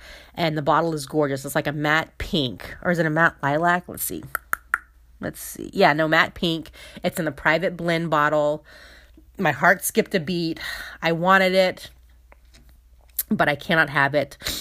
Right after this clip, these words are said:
because it comes in fifty milliliter and two hundred fifty milliliter sizes. The fifty milliliter is three hundred and thirty-five dollars and the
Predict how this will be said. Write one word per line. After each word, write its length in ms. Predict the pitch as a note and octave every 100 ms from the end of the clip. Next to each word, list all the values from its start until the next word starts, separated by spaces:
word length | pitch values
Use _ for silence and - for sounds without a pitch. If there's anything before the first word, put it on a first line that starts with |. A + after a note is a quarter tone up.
| - -
because 260 | E3+ F3+ -
it 60 |
comes 240 | E3 E3 D3+
in 100 | C#3+
fifty 300 | G3+ G3+ G#3
milliliter 560 | G3+ G3 F#3+ F#3+ F#3+
and 180 | - D#3
two 200 | - G#3
hundred 240 | G3+ G3+ F#3
fifty 220 | F3 F3
milliliter 400 | D#3+ D#3+ D3 C#3+
sizes. 640 | - A#3+ A#3 A#3+ A#3+ - - - - - -
The 80 | E3+
fifty 320 | G#3+ G3+ A3
milliliter 540 | G#3+ A3 G#3+ G#3+ G#3+
is 220 | - D#3 -
three 320 | F3 F#3+ A#3+
hundred 340 | A3+ A3+ A#3
and 200 | G3 D#3+
thirty-five 500 | D#3+ D#3+ D#3+ D3+ C#3
dollars 640 | E3+ A3 A#3+ A#3 A#3+ A3+ -
and 340 | - F3+ F3 E3
the 220 | A3